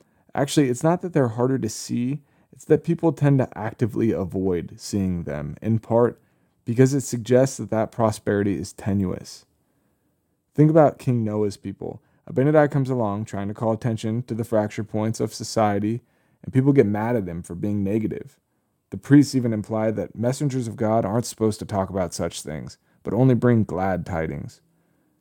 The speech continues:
We hear similar objections today when religion is used to point out society's weak points. So what are the fracture points of the new Nephite society? Well, you can pick your favorite one. We have an ethnically diverse community.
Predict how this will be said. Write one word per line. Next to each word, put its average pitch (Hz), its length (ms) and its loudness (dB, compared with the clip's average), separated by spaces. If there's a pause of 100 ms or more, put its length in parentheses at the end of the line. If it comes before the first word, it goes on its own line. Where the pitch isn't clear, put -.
(280)
We 120 120 0
hear 147 140 4
similar 135 400 4
objections 107 580 -4
today 107 320 -2
when 98 200 -4
religion 98 400 -4
is 95 160 -6
used 98 500 -6
to - 80 -20
point 113 240 0
out 98 140 0
society's 98 580 0
weak 95 240 -4
points. - 420 -10 (300)
So - 160 -2
what 135 140 8
are 160 40 6
the 147 80 4
fracture 110 380 2
points 98 320 -4
of 92 80 -10
the 92 100 -4
new 95 200 0
Nephite 95 420 0
society? 76 640 -4 (920)
Well, 120 160 6
you 117 160 4
can 110 160 2
pick 127 260 2
your 104 80 0
favorite 95 380 0
one. 87 400 -6 (720)
We 117 100 2
have 117 140 4
an 107 120 0
ethnically 117 540 -2
diverse 95 500 -2
community. 110 760 -2